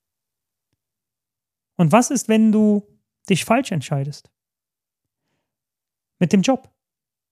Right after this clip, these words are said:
Du kündigst, fängst einen neuen Job an, der neue Job ist scheiße. Ja, dann entscheidest du neu. Du suchst dir einen neuen Job, einen besseren, einen Job, der dir mehr Erfüllung bringt.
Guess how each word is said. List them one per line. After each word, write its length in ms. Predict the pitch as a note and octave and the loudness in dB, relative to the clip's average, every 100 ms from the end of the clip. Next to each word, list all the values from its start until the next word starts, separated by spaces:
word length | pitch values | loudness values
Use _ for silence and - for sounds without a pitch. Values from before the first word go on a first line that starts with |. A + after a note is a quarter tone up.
| _ | _
Du 300 | - F3+ F#3 | -2 0 -2
kündigst, 580 | - A3+ A#3 B3+ - - | 0 0 2 0 -4 -10
fängst 280 | - F#3+ - | -4 -4 -2
einen 40 | |
neuen 220 | G3 G#3+ F3+ | 0 2 2
Job 180 | F3+ | 0
an, 300 | - E3 D#3 | 0 -2 0
der 80 | D#3+ | 0
neue 200 | E3+ F#3 | 0 0
Job 180 | F3+ F3+ | 0 -2
ist 80 | F3+ | -2
scheiße. 400 | - G3 - - _ _ _ _ _ _ _ _ _ _ | -4 -4 -6 -14 _ _ _ _ _ _ _ _ _ _
Ja, 160 | F#3 F3 | 0 0
dann 220 | F3+ F3+ | 0 -2
entscheidest 600 | - F#3 - F#3 F#3+ - | -2 -4 0 0 -2 -2
du 80 | G#3 | 0
neu. 400 | G3+ G#3 G3+ D3 - _ _ _ _ _ _ _ _ _ _ _ _ | 2 2 2 -2 -6 _ _ _ _ _ _ _ _ _ _ _ _
Du 120 | G3+ | 0
suchst 240 | F3 G3+ | 0 0
dir 60 | G#3+ | 0
einen 160 | G3+ G#3+ | 2 2
neuen 320 | C#4+ C#4 D#3+ | 2 2 2
Job, 360 | C#3 B2+ - _ _ _ _ _ _ _ _ _ _ | 0 -2 -6 _ _ _ _ _ _ _ _ _ _
einen 180 | F#3 F3+ | 0 2
besseren, 540 | G#3+ A3+ E3 C#3 C#3 _ _ _ _ _ _ _ | 4 2 -2 -6 -8 _ _ _ _ _ _ _
einen 280 | F3 F#3 F3+ | 2 2 2
Job, 280 | G3+ G#3 | 0 0
der 100 | - | 0
dir 160 | F3 F#3+ | 0 2
mehr 200 | F#3+ A3 | 2 2
Erfüllung 400 | G#3+ - B3 G3+ | -2 -2 0 0
bringt. 400 | D3 C3+ B2+ _ | -2 -4 -6 _